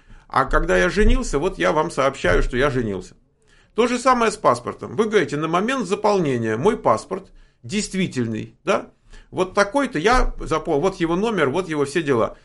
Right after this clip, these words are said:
Через неделю мне выдали другой, но это было через неделю». Чере-, вы абсолютно чисты. Если вы сегодня заполните под паспорт, который будет через неделю, или с-, напишите, что вы женаты, при том, что вы сегодня не были женаты, а распишитесь вы только через неделю.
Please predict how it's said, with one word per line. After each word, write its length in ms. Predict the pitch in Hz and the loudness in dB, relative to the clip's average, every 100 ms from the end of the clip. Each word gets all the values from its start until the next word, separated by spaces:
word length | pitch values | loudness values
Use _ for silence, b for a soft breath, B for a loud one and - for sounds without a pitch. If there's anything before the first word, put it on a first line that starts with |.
| B | B
Через 320 | - 214 196 | -4 0 0
неделю 420 | 202 190 254 202 | -2 -2 0 0
мне 160 | 160 160 | 2 0
выдали 320 | 214 196 202 | 0 -2 -2
другой, 560 | 185 214 160 120 85 - _ _ | 0 0 2 0 0 -12 _ _
но 160 | - 190 | -2 0
это 160 | 226 175 | 2 0
было 260 | 143 123 | 0 -2
через 300 | 120 151 143 | -2 -4 -2
неделю». 460 | 170 143 107 95 b b - | -4 0 -2 -2 b b -8
Чере-, 460 | 160 160 - - - - | -6 -6 -10 -12 -14 -12
вы 220 | 139 214 | -6 -4
абсолютно 720 | - 165 - 175 196 262 160 131 | -2 -2 2 2 2 -2 -6 -6
чисты. 560 | 196 180 - 117 - _ _ _ _ - | -6 -6 -6 -8 -8 _ _ _ _ -4
Если 340 | 214 247 202 | -2 -2 -2
вы 120 | 214 | -2
сегодня 640 | - 190 175 202 120 92 - | -4 -2 2 2 2 -8 -10
заполните 680 | 101 147 147 202 165 131 123 | -2 -2 2 0 0 -4 -6
под 260 | 139 143 | -4 -4
паспорт, 400 | - 185 - 120 | -2 -2 -2 -4
который 340 | 120 120 151 135 | -2 -4 -2 -2
будет 300 | 147 - - | -2 -2 -2
через 240 | 120 101 | -2 -4
неделю, 640 | 120 175 339 202 104 - b b b | -6 -4 -2 0 -2 -8 b b b
или 180 | 151 156 | -6 -4
с-, 120 | - | -2
напишите, 380 | 156 190 - 147 | -4 -4 -6 -6
что 180 | - 160 | -4 -2
вы 120 | 143 | 0
женаты, 500 | 160 180 170 - 104 | 0 0 0 0 -4
при 120 | 123 | -4
том, 140 | 123 143 | -4 -6
что 160 | 151 | -4
вы 80 | 139 | -4
сегодня 400 | 139 165 160 151 | -4 -4 -2 -2
не 140 | 175 | -2
были 220 | 185 160 131 | 0 0 -2
женаты, 420 | 127 113 90 101 | -4 -4 -4 -2
а 60 | 113 | 0
распишитесь 540 | 117 - 95 143 127 | 0 -2 -6 -6 -8
вы 80 | 123 | -6
только 260 | 160 147 | -6 -6
через 280 | 147 151 139 | -6 -4 -4
неделю. 560 | 160 147 160 147 101 | -6 -6 -2 -2 -2